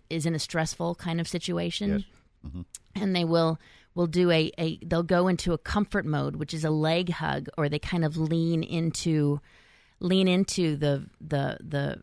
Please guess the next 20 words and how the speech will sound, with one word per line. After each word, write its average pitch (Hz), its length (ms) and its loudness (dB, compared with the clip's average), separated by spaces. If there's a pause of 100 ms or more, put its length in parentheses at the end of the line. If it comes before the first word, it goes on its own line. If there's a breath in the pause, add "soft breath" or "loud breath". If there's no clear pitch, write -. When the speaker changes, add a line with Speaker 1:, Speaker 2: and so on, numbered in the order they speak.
Speaker 1:
the 151 120 -6
veteran 147 340 0
to - 80 -4
Speaker 2:
Mm. 160 60 -6
Speaker 1:
give 156 180 0
them 147 320 0
support, 175 440 0
to 151 80 -6
say, 139 360 -4
"I'm 151 160 0
here," 151 340 0
or 151 160 0
even 208 360 0
in 165 260 2
instances 165 560 -2
will 151 140 2
lead 160 260 -2
them 147 240 0
out 160 240 0
of 143 320 -2